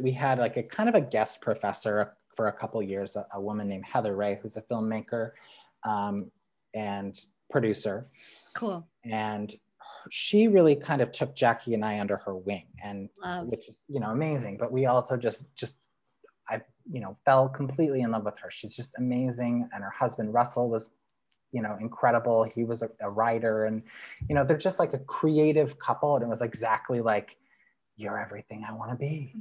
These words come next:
Speaker 1: Like,
Speaker 2: Right.
Speaker 1: you're just, you, you know, they're just really beautiful people inside and out. And their work was really beautiful. And, um, Heather is a Native American. And so at the time she was working on a documentary about the Native American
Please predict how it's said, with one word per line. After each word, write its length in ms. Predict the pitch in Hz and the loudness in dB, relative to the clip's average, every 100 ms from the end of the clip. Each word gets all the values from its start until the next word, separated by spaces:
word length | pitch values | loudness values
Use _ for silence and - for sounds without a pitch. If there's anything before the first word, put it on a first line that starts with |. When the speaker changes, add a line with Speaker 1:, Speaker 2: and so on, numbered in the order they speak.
| 247 240 | -4 -2
Speaker 1:
Like, 140 | 247 | -2
Speaker 2:
Right. 100 | 240 | -2
Speaker 1:
you're 220 | 220 110 - | -4 -6 -10
just, 400 | 117 - - - | -12 -12 -14 -8
you, 400 | 120 117 117 117 - | -4 -2 -4 -8 -12
you 100 | 120 | -12
know, 200 | 92 98 _ _ | -10 -14 _ _
they're 120 | 127 | -4
just 280 | 123 139 - - _ _ _ - | -2 -2 -4 -14 _ _ _ -8
really 340 | 160 160 156 | 2 4 4
beautiful 440 | 127 120 117 - - | 2 0 0 -2 -4
people 440 | 117 110 98 - | -6 -4 -2 -2
inside 420 | 104 101 110 98 92 | -6 -6 -4 -4 -6
and 140 | 87 | -14
out. 220 | - - _ | -20 -20 _
And 280 | 104 98 95 - | -14 -12 -12 -8
their 140 | 101 104 | -6 0
work 360 | 120 117 - | 2 2 0
was 240 | 104 98 98 | -4 -4 -8
really 340 | 95 95 95 _ _ | -8 -8 -10 _ _
beautiful. 460 | 98 92 - 95 90 | -12 -12 -12 -14 -14
And, 140 | 92 - - - - - | -18 -20 -20 -20 -10 -2
um, 340 | 95 92 98 _ _ - | -2 -2 -8 _ _ 0
Heather 340 | 165 135 123 | 2 6 6
is 160 | 110 110 | 6 4
a 260 | 101 101 120 | 4 2 0
Native 340 | 139 151 120 | 2 4 4
American. 540 | 113 107 101 - 110 | 2 0 -2 -4 -2
And 180 | 110 104 | -2 -2
so 240 | - 107 104 | -2 -2 -2
at 120 | - | -4
the 80 | - | -8
time 320 | - 156 139 | -2 0 0
she 200 | 135 143 | 0 2
was 160 | 151 135 | 2 2
working 380 | 123 117 117 | 0 0 -4
on 160 | 104 101 | -4 -4
a 60 | 98 | -2
documentary 760 | 98 - 104 95 - 101 101 - - - | -4 -4 -6 -8 -8 -10 -10 -16 -20 -10
about 320 | 120 113 110 - | -4 0 2 2
the 280 | 107 104 104 | 2 2 0
Native 300 | 131 135 120 | 0 0 0
American 500 | 110 104 104 - | 0 -2 -4 -8